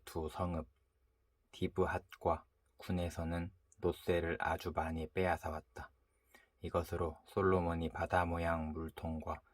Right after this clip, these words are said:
기둥과 놋그릇을 만들었다. 하맛 왕 도이는 다윗이 소바 왕 하다데셀의 온 군대를 쳐서 이겼다는 소식을 들었다. 그는 자기의 아들 요람을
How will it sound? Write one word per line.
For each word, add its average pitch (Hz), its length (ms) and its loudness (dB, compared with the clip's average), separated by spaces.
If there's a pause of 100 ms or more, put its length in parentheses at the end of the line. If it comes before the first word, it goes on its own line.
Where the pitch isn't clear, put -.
(160)
기둥과 82 580 -2 (420)
놋그릇을 85 680 0
만들었다. - 720 -4 (920)
하맛 95 340 0 (100)
왕 82 440 0
도이는 80 540 -2 (520)
다윗이 82 500 -2
소바 90 360 4
왕 80 340 0
하다데셀의 85 840 0
온 82 360 0
군대를 82 560 -2
쳐서 90 420 0 (300)
이겼다는 80 600 -2
소식을 87 460 -2
들었다. - 520 -10 (1000)
그는 82 400 -2
자기의 82 460 -2
아들 78 500 -2 (160)
요람을 82 560 2